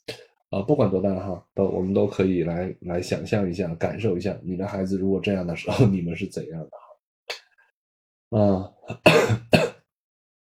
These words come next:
<coughs> 啊，小雅说在高老师带领下读完，读完了这本书哈，啊，然后对我们临床会有用的啊，谢谢哈。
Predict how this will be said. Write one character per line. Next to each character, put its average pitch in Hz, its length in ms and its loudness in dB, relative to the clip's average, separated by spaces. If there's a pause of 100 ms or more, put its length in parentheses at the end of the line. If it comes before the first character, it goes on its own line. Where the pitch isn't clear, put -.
(720)
<coughs> 117 120 6
啊， 117 40 8
小 120 180 6
雅 127 200 8
说 110 240 6
在 110 180 2
高 117 140 2
老 110 120 4
师 107 140 0
带 107 140 2
领 95 180 0
下 98 280 0
读 98 140 0
完， 98 220 4 (220)
读 107 160 6
完 104 120 6
了 98 80 4
这 104 140 0
本 95 180 0
书 92 280 -2
哈， 92 260 -12 (300)
啊， 87 240 -4 (480)
然 90 120 2
后 95 60 0
对 110 100 2
我 104 80 6
们 95 200 6
临 104 160 6
床 98 280 0
会 117 140 6
有 104 140 6
用 107 240 4
的 85 80 0 (200)
啊， 101 140 0
谢 139 180 4
谢 120 200 6
哈。 95 180 0